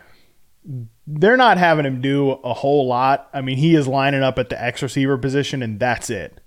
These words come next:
Um, in these two games, ninety-four point seven percent of his snaps were as a on the b-,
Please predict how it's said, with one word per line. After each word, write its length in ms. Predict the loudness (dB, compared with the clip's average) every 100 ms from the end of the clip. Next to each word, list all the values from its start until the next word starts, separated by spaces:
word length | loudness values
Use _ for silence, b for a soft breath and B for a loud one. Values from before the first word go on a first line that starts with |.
| _ -10
Um, 680 | -8 -6 -8 -10 -12 -14 -6
in 180 | -2
these 200 | 0 0
two 160 | 0 -2
games, 400 | 0 -4 -6 -12 b b b b
ninety-four 800 | -6 -2 0 2 0 0 4 4
point 340 | 2 -4 -4 -6
seven 340 | -2 0 0
percent 440 | -6 -8 -6 -6 -8
of 120 | -10
his 160 | -10
snaps 600 | -10 -8 -6 -6 -10 -14 -16 b b b
were 360 | -2 0 0 0
as 260 | 0 0
a 240 | -2 -2 -4
on 360 | 0 0 2
the 80 | 0
b-, 160 | 0